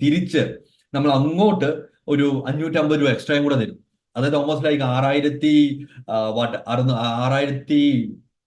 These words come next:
അമ്പത് രൂപ something. Fine. സിക്സ് തൗസൻഡ് പ്ലസ് നിങ്ങൾക്ക് കയ്യിൽ അങ്ങോട്ട് തരും റീഫണ്ട് ആയിട്ട്. That's വൺ ടെൻ പെർസെന്റേജ് റീഫണ്ട്. അപ്പൊ അത്രയ്ക്ക് we are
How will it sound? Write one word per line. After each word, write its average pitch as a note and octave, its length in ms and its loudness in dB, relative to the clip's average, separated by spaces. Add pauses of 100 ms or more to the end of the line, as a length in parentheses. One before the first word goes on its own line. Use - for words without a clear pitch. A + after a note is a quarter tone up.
(100)
അമ്പത് C3 220 2
രൂപ A#2 140 -2
something. G#2+ 300 -10 (460)
Fine. C#3+ 180 -6 (140)
സിക്സ് D3 180 -2
തൗസൻഡ് F3 380 0
പ്ലസ് D3+ 280 0 (100)
നിങ്ങൾക്ക് C#3+ 240 0
കയ്യിൽ B2+ 280 2
അങ്ങോട്ട് A#2 260 0
തരും G2+ 280 -8 (240)
റീഫണ്ട് B2+ 320 6
ആയിട്ട്. G#2+ 140 2
That's C3+ 320 4
വൺ C#3 140 4
ടെൻ D3 200 4
പെർസെന്റേജ് B2 440 4 (120)
റീഫണ്ട്. A#2 440 0
അപ്പൊ - 420 -8
അത്രയ്ക്ക് F#3 380 0 (360)
we D3 80 8 (120)
are D3+ 120 4